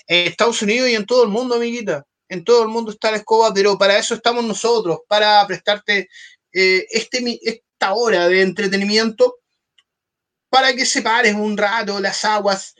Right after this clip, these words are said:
y puedas disfrutar con C C P Radio y obviamente con la Revolución Nerd. ¿Qué más? ¿Qué más? Tenemos, em, tenemos una, una noticia, no sé si buena, no sé si mala,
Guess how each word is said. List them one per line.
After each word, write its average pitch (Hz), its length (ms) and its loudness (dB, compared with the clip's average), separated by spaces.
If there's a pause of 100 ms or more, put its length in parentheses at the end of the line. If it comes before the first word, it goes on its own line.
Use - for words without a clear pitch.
(260)
y 180 100 -8
puedas 214 440 2
disfrutar 208 640 -2
con 226 320 -2
C - 220 -2
C 233 160 -2
P 226 100 0
Radio 226 540 0
y 185 100 -2
obviamente 214 560 0
con 196 240 -4
la 196 240 2
Revolución 180 840 -2
Nerd. 113 320 -6 (840)
¿Qué 349 120 4
más? 302 800 0
¿Qué 339 100 0
más? 165 600 -4
Tenemos, 320 640 -2
em, 160 840 -2 (1080)
tenemos 208 460 2
una, 247 520 0
una 247 220 -2
noticia, 254 560 -4
no 220 100 -4
sé 185 160 -8
si 269 160 -4
buena, 226 600 -2
no 180 120 -6
sé 165 140 -12
si 240 140 -8
mala, 175 500 -2